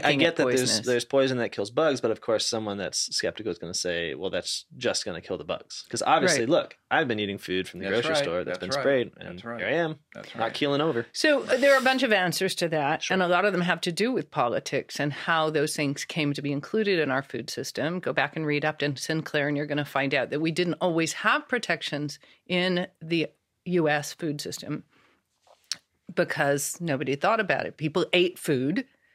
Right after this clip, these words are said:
Speaker 1: They were accustomed to eating food. Food is plants and animals and a few minerals, and we eat it,
Speaker 2: Right, right.
Speaker 1: and we're nourished by it, and nobody had really thought about it. And as the means of distance transportation grew up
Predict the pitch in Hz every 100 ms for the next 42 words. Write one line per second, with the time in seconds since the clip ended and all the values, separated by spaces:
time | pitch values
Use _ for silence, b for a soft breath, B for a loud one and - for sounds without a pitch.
0 | b b 156 147 147 180 - 147 135 -
1 | 156 143 131 - - 131 147 160 165 151
2 | 151 - - 147 143 - 143 139 143 143
3 | 143 - 147 143 160 147 151 147 139 139
4 | 139 131 143 185 170 151 147 107 113 -
5 | - 156 147 151 165 180 - 135 143 165
6 | 151 147 160 139 135 135 - 190 220 165
7 | 131 135 139 160 151 - - 151 196 202
8 | 175 160 165 190 226 220 190 190 - 180
9 | - 156 151 - - 156 151 - 151 147
10 | B B B B B B - 202 170 196
11 | 185 135